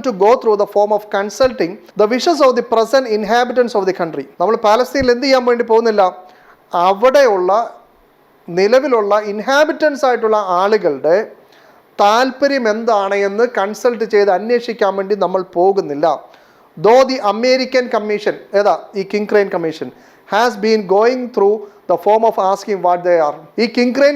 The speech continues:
കമ്മീഷൻ പറഞ്ഞതുപോലെ നമ്മൾ അവിടെ പോയി അന്വേഷിക്കാനോ അവരുടെ താല്പര്യങ്ങളെ പരിഗണിക്കാനോ നമ്മൾ ഉദ്ദേശിക്കുന്നില്ല. The four great powers are committed to Zionism. അന്നത്തെ ലോകത്തിലെ നാല് പ്രധാന ശക്തികൾ എന്ന് പറയുന്നത് സയനിസത്തിനോട് കമ്മിറ്റ് ചെയ്തിരിക്കുന്നു. എന്ന്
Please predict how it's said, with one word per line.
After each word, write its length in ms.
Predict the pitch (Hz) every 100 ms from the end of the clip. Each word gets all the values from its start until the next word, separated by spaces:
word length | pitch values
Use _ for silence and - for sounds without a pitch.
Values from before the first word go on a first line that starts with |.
| 262
കമ്മീഷൻ 360 | 240 247 269 254
പറഞ്ഞതുപോലെ 600 | 220 220 226 226 202 202 240 247 190
നമ്മൾ 200 | 185 233 226
അവിടെ 180 | 208 214
പോയി 140 | 208 208
അന്വേഷിക്കാനോ 640 | 185 208 208 208 180 170 185 - - - 202
അവരുടെ 260 | 240 311 302
താല്പര്യങ്ങളെ 460 | 233 220 220 214 220 220
പരിഗണിക്കാനോ 580 | 226 269 233 220 202 202
നമ്മൾ 140 | 190 180
ഉദ്ദേശിക്കുന്നില്ല. 600 | 160 180 175 175 160 147 139 - -
The 80 | 202 -
four 160 | 277 349 277
great 180 | 285 294
powers 240 | 254 254 254
are 80 | 233 226
committed 300 | 226 240 214
to 40 | 190
Zionism. 440 | 190 208 202 156 - - _ _ _ _ _ _ -
അന്നത്തെ 320 | 175 214 233 233 233 - - - 165
ലോകത്തിലെ 420 | 214 226 226 233 208
നാല് 220 | 196 240 226
പ്രധാന 240 | 208 220 220 226
ശക്തികൾ 360 | 220 - 269 247
എന്ന് 120 | 233 220
പറയുന്നത് 360 | 208 208 208 196 196
സയനിസത്തിനോട് 640 | 214 269 240 226 220 208 190
കമ്മിറ്റ് 260 | 202 208 208
ചെയ്തിരിക്കുന്നു. 500 | 190 180 185 170 151 - _ _ _ _ _ _ _ - 180
എന്ന് 140 | 233